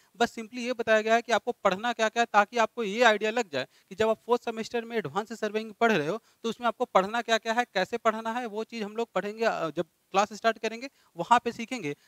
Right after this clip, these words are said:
बस अभी आप syllabus समझ लीजिए और book, Book वही है जो हम लोग basic surveying में जो दोनों बुक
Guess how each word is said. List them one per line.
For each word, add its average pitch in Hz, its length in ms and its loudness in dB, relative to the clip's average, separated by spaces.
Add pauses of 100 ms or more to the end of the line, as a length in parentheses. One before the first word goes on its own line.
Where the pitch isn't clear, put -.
(120)
बस 208 140 2
अभी 208 280 -2
आप 247 100 2
syllabus 220 380 -2
समझ 226 220 -12
लीजिए 233 200 -8
और 240 260 2
book, 190 200 -4 (160)
Book 240 240 -10
वही 247 220 2
है 262 120 2
जो 220 140 -4
हम 226 120 -6
लोग 226 140 -6
basic 202 260 -4
surveying 233 340 -6
में 233 100 -12
जो 226 120 -6
दोनों 214 280 -10
बुक 226 120 -16